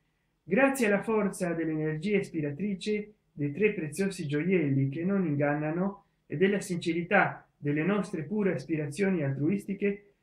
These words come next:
possa il prezioso insegnamento di Buddha fiorire e diffondersi, penetrando in ogni parte dell'Occidente, per tutti coloro che vivono in quei paesi insieme ai loro seguaci,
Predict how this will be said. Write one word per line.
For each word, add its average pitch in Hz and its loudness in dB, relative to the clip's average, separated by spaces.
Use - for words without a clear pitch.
possa 233 2
il 185 2
prezioso 175 0
insegnamento 175 0
di 156 -2
Buddha 190 0
fiorire 185 0
e 151 0
diffondersi, 202 -2
penetrando 190 2
in 180 2
ogni 202 2
parte 196 0
dell'Occidente, 151 -2
per 156 -6
tutti 226 0
coloro 190 2
che 165 -2
vivono 160 0
in 143 0
quei 175 0
paesi 165 2
insieme 151 0
ai 151 -2
loro 170 0
seguaci, 135 -2